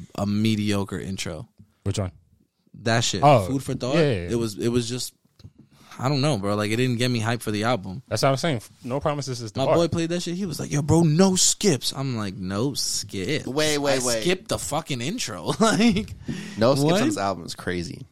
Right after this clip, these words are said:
Speaker 1: Nah, no skips. Like, from, like, one to, like, track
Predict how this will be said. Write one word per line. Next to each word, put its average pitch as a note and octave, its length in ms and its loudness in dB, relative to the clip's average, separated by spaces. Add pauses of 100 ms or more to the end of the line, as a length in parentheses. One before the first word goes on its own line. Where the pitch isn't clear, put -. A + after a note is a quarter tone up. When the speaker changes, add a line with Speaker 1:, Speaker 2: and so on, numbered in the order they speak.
Speaker 1:
Nah, A#2 300 2
no B2 140 -2
skips. A#2+ 440 -4
Like, A2 360 0
from, A2 260 0
like, G2+ 160 -2
one A2 280 -4
to, A2+ 120 -8
like, G#2 220 -4
track G#2+ 240 -2